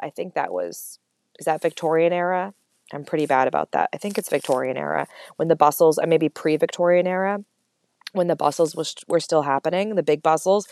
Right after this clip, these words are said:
Yeah, pre-Victorian era. Um, how they simulated a very famous Black butt in history, and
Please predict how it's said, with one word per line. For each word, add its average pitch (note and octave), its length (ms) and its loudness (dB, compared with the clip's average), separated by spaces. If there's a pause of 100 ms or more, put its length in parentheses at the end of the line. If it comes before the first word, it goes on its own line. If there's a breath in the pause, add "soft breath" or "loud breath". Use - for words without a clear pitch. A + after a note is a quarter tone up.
(160 loud breath)
Yeah, E3 240 4
pre-Victorian F#3 600 -2
era. C#3 320 -6 (520 loud breath)
Um, D#3 520 4 (300)
how F3+ 340 2
they D#3+ 300 -2
simulated D3 840 -8 (260)
a D3+ 80 -4
very D3 320 -4
famous C3+ 720 -12
Black C#3+ 360 -4
butt - 280 -4
in - 80 -12
history, C#3 600 -8 (380 loud breath)
and D3 380 0